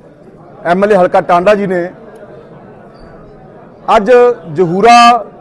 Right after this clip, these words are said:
ਡੱਡੀਆਂ, ਟਾਹਲੀ, ਜਲਾਲਪੁਰ, ਭੂਲਪੁਰ, ਮਿਆਣੀ ਔਰ ਸ਼ਹਿਬਾਜ਼ਪੁਰ ਸੱਤ ਬਲਾਕ ਸੰਮਤੀਆਂ ਦੀ ਘੋਸ਼ਣਾ ਕੀਤੀ ਹੈ ਔਰ ਐਮ ਐਲ ਏ ਸਾਹਿਬ ਨੇ,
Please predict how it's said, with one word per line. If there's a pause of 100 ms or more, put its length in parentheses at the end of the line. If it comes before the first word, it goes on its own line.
(440)
ਡੱਡੀਆਂ, (1500)
ਟਾਹਲੀ, (1700)
ਜਲਾਲਪੁਰ, (720)
ਭੂਲਪੁਰ, (580)
ਮਿਆਣੀ
ਔਰ
ਸ਼ਹਿਬਾਜ਼ਪੁਰ (600)
ਸੱਤ (440)
ਬਲਾਕ
ਸੰਮਤੀਆਂ
ਦੀ
ਘੋਸ਼ਣਾ
ਕੀਤੀ
ਹੈ (680)
ਔਰ (540)
ਐਮ
ਐਲ
ਏ
ਸਾਹਿਬ
ਨੇ,